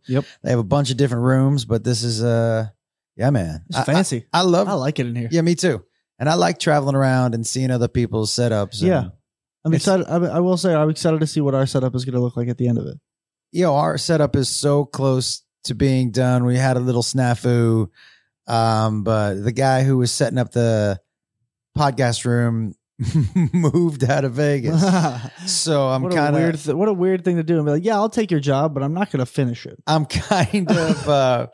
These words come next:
Speaker 2: I'm kinda just halfway. He's a good guy. I'm not gonna, but, like, uh, it definitely slowed the train
Speaker 1: Yep.
Speaker 2: down a little
Speaker 1: Yep.
Speaker 2: bit. But
Speaker 1: I, I have my art picked out, most of my art picked out from my side of the wall. What about you?
Speaker 2: That I do. That we can put up. That's all set up. So you can come over.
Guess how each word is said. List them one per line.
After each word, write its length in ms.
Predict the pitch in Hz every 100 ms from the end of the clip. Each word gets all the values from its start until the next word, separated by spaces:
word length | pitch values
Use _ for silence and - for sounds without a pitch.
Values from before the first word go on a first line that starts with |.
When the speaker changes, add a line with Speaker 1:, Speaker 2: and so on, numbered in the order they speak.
| - - - -
Speaker 2:
I'm 60 | 127
kinda 280 | 185 165 165
just 200 | 151 143
halfway. 720 | 139 135 113 127 123 120 123
He's 160 | 170 175
a 40 |
good 220 | 165 139
guy. 340 | 120 113 113 110
I'm 120 | 110
not 120 | 101
gonna, 300 | 101 90 85 _ _ _ _ -
but, 260 | 104 120
like, 320 | 120 117 110
uh, 320 | 117 107 104 104
it 200 | 117 110
definitely 720 | 123 113 113 107 98 92 - -
slowed 520 | - 120 123 113 92
the 200 | 110 101
train 300 | - - 156
Speaker 1:
Yep. 120 | 151
Speaker 2:
down 160 | 95 90
a 80 | 87
little 180 | 82
Speaker 1:
Yep. 140 | 143 107
Speaker 2:
bit. 260 | 80 -
But 280 | 185 190 -
Speaker 1:
I, 120 | 156 185
I 20 |
have 160 | 220
my 120 | 202 160
art 220 | 170 160
picked 240 | 156 -
out, 240 | 135 131 -
most 240 | 151 180 160
of 60 |
my 80 | 147
art 200 | 135 131
picked 200 | 143 127
out 120 | 123
from 120 | 117 131
my 100 | 127
side 240 | 123 123
of 60 | 120
the 60 |
wall. 180 | 120 120
What 80 | 123
about 140 | 127 123
you? 160 | 123 -
Speaker 2:
That 300 | 135 175 -
I 140 | 147 156
do. 320 | 147 139 123
That 280 | 156 - -
we 120 | 160
can 140 | 143
put 160 | 120 135
up. 180 | 107 -
That's 260 | 131 143
all 140 | 156 131
set 220 | - 120
up. 180 | 92 -
So 100 | 139
you 120 | 151
can 120 | 160
come 220 | 147 143
over. 540 | 135 131 120 120 113